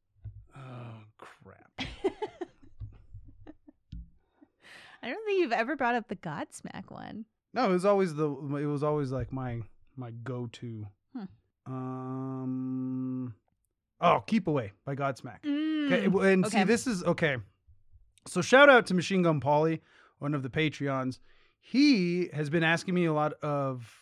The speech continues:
Speaker 1: uh, wrestling questions, like top five this, top five that, top five this.
Speaker 2: Mm-hmm.
Speaker 1: We might put that into an episode.
Speaker 2: Yeah.
Speaker 1: With, like, have Edward on, have him on. You can, you can be there.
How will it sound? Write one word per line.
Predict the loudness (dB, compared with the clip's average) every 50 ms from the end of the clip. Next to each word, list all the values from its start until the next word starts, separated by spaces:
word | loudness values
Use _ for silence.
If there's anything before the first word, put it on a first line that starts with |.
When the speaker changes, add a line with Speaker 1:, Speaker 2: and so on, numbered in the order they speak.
| _ -10
Speaker 1:
uh, | -10 -8 -6
wrestling | -4 -6 -6 -4 -4 -6 -4 -2
questions, | -2 -2 -2 -2 -6 -6
like | -6 -6
top | -4 -4 -4 -2 -2
five | -2 -2 -2 -2
this, | -4 -6 -6 -6
top | -8 -8 -6
five | -6 -8 -8 -6
that, | -6 -8 -8 -8 -10
top | -12 -12 -10 -10
five | -12 -12 -12 -12
this. | -10 -10 -10 -10 -12 -8 _
Speaker 2:
Mm-hmm. | -4 -2 -2 -2 -2 -6 -10 -18 -20 -20 -20 _ _ _ _ _ _ _
Speaker 1:
We | 0 2
might | 4 4 4 4 2 0 -2 2
put | 2 2 4 6
that | 6 6 6 4 2
into | 0 0 2 2 2 2
an | 2 0
episode. | -2 -4 -4 -6 -6 -2 0 2 2 2 0 -2 -8 -14 _ _ _ _ _ -6
Speaker 2:
Yeah. | -4 -2
Speaker 1:
With, | -2
like, | -2 -2 -2 0
have | 0 0 0 2
Edward | 2 2 2 2 4 4
on, | 4 4 4 4 2
have | 0 -2 -2 -2 -2
him | 0 2 2 2 2 0
on. | 0 2 2 2 2 2 0 0 0 -2 -2 -4 -6 -8 -12 -18 _ _ -14 -8
You | -6 -6 -4
can, | -4 -6 -6 -6 -6
you | -6 -6
can | -6 -6 -6
be | -6 -6 -6
there. | -6 -8 -10